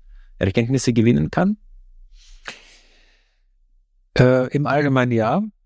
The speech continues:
Speaker 2: Ähm, für diese spezifische Frage bin ich etwas überfor-,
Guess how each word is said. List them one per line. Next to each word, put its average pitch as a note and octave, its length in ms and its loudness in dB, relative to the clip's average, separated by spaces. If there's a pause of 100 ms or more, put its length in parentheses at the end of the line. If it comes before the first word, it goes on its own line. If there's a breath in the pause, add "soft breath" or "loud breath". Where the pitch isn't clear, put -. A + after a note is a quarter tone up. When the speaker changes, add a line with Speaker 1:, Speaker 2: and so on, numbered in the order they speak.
(120)
Speaker 2:
Ähm, C#3 640 -2 (160)
für - 260 0
diese C#3 280 0
spezifische - 1000 -2
Frage B2 880 -2 (960)
bin C3 200 4
ich - 300 -2 (380)
etwas - 500 -2
überfor-, A#2 680 -2